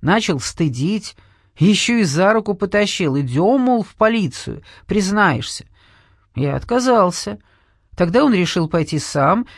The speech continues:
и дать показания под протокол. А мне светиться не резон. Вы бы там сразу бы установили, кто я такой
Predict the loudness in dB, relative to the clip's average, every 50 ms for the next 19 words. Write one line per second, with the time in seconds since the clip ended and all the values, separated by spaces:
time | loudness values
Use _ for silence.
0 | -20 _ _ _ -4 0 0 0 0 0 -2 -4 0 2 2 2 4 2 2 2
1 | 2 0 -4 -2 -2 -4 -4 -2 -2 -2 2 2 0 0 0 -2 -2 -2 -2 -2
2 | -6 -12 _ _ _ _ _ _ _ _ -4 -2 0 2 2 2 2 2 2 2
3 | 2 2 0 -2 -4 -4 -6 -4 -4 -6 -6 -4 -4 -2 -2 0 0 0 -2 -2
4 | -2 -2 -2 -2 -4 -4 -8 -14 _ _ _ _ _ _ _ _ _ _ _ -2
5 | 0 0 2 0 0 2 2 0 0 0 0 0 2 2 2 0 0 -2 -2 -2
6 | -2 -4 -4 -6 -6 -6 -4 -2 -2 -2 -2 -2 -2 -2 -4 -6 -4 -2 0 0
7 | 0 0 -2 -4 -4 -2 -2 0 0 0 -2